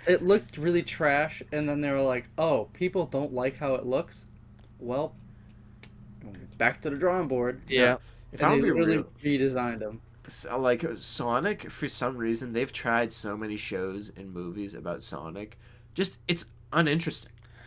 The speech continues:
Speaker 3: Like,
Speaker 2: Nah.
Speaker 3: it's weird. Like, I don't like seeing this weird blue guy that's, like, fast as hell, and then he's, like, bouncing from enemy to enemy. Like, I don't know. Like, it's just so, it's a fun game, don't get me wrong. Like, I like the games, but movie-wise, no. I don't
Speaker 2: Yeah.
Speaker 3: think it's a thing.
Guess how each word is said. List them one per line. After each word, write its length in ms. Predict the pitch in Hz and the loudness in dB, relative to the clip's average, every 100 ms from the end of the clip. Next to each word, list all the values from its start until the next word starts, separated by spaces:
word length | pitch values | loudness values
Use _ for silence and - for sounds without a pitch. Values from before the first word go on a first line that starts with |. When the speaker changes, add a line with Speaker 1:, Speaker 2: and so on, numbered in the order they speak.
| - | -2
Speaker 3:
Like, 180 | 139 147 | 6 6
Speaker 2:
Nah. 120 | 117 113 | 8 8
Speaker 3:
it's 160 | 165 | 6
weird. 680 | 131 104 147 170 - - 82 - | 4 0 4 4 4 -6 -14 -4
Like, 200 | 127 - | -2 4
I 140 | 131 | 6
don't 180 | 156 196 | 6 8
like 160 | 151 180 | 8 6
seeing 260 | - 143 | 4 -2
this 140 | 131 113 | -2 -2
weird 420 | 101 123 120 95 | -2 0 0 0
blue 400 | 113 110 120 131 | 0 4 4 4
guy 320 | 120 104 104 | 4 4 4
that's, 200 | 104 104 | 2 -2
like, 160 | 113 - | -4 -6
fast 560 | - - 117 120 - | -2 4 6 6 2
as 100 | 107 | -10
hell, 460 | - 120 117 107 104 - - - | 2 4 4 2 -4 -10 -16 -8
and 100 | 123 | -4
then 100 | 127 | -2
he's, 140 | 127 117 | -2 -2
like, 160 | 117 107 - - - 120 | -4 -6 -16 -18 -18 -14
bouncing 640 | 110 120 120 127 - 117 | -4 0 0 -2 -4 -6
from 280 | 104 113 107 | -8 -8 -6
enemy 320 | 117 120 113 113 | -4 -2 -2 -2
to 160 | - | -4
enemy. 200 | 113 117 | -6 -4
Like, 220 | - 120 113 | -2 0 4
I 100 | 165 | 6
don't 100 | 196 | 8
know. 200 | 202 117 | 6 4
Like, 140 | 117 | 2
it's 120 | 131 | -2
just 120 | - 151 | 0 2
so, 120 | 139 - - | 2 0 -2
it's 120 | 175 | 2
a 60 | 180 | 4
fun 220 | 208 302 | 4 0
game, 460 | 170 143 156 107 90 | 4 8 8 6 0
don't 160 | 104 | -2
get 180 | 104 - | -2 -4
me 60 | - | -4
wrong. 300 | 107 82 - | -4 -4 -6
Like, 160 | 82 | -6
I 80 | 95 | 0
like 180 | 120 147 | 2 0
the 60 | 82 | -2
games, 340 | 90 95 120 | -6 -4 -6
but 280 | 117 117 - - - - | -2 -2 -2 -10 -20 -16
movie-wise, 920 | 98 95 110 139 156 175 190 180 - - - | -6 -2 0 0 0 0 -2 -6 -10 -16 -16
no. 140 | - - 143 - - - - | -10 -10 -10 -16 -20 -10 0
I 120 | 120 | 4
don't 80 | 117 | 4
Speaker 2:
Yeah. 60 | |
Speaker 3:
think 120 | 110 | 2
it's 120 | 104 - | -2 -10
a 40 | |
thing. 200 | - 80 | -14 -18